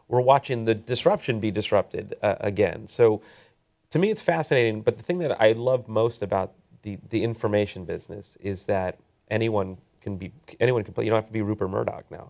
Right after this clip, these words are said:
right? Anybody can play in it. And this is, again, again, like anything in life, if you're, if you believe in it and you, you actually are passionate about the platform, the technology doesn't matter. It's what you're going to do to connect with people on the other side of the screen that's different.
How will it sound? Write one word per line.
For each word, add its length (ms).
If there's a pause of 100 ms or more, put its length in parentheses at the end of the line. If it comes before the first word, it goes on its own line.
right? 160
Anybody 320
can 140
play 200
in 80
it. 100
And 180
this 180
is, 220 (400)
again, 380
again, 440 (100)
like 280
anything 340
in 80
life, 360 (720)
if 120
you're, 240
if 140
you 60
believe 280
in 80
it 220 (480)
and 340
you, 280
you 260
actually 340
are 80
passionate 440
about 280
the 80
platform, 720 (280)
the 80
technology 520
doesn't 220
matter. 340 (320)
It's 180
what 260
you're 140
going 240
to 80
do 200
to 80
connect 340
with 120
people 280
on 100
the 80
other 140
side 180
of 80
the 60
screen 260
that's 220
different. 340